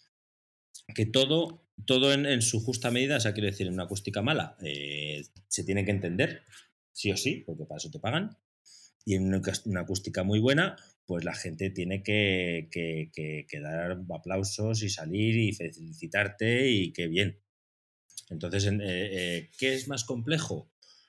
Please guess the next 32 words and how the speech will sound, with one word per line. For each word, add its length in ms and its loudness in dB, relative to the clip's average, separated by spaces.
Mm, 800 4
las 200 4
dos 160 4
cosas 240 -2
son 180 -2
igual 200 -2
de 60 -10
complejas, 460 -2
porque 420 -8
cu-, 180 -14
sonar 380 2
en 160 6
un, 160 6
en, 360 2
en 140 2
un 420 2
recinto 640 0
malo 340 2
es 100 -4
complejo. 540 -2
Y 160 2
sonar 440 4
muy 360 4
bien 200 8
en 120 6
un 140 6
teatro 1080 2
con 220 4
una 140 8
acústica 480 2
muy 240 6
buena 560 2